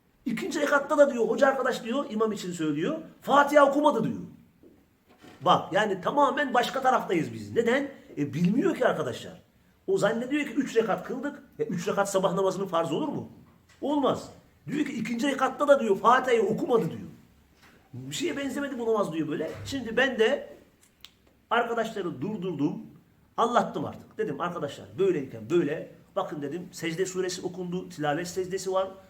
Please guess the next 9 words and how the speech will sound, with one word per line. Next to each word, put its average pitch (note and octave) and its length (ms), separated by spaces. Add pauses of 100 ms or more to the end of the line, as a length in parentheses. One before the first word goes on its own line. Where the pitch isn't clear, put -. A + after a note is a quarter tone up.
(360)
Hoca A3 240
arkadaş E3+ 520
yani C#3+ 300
Kabe'nin D#3 420
imamı G#3 460
Allahu F#3 420
Ekber B2+ 260
secdeye E3 440
gitti. F3 520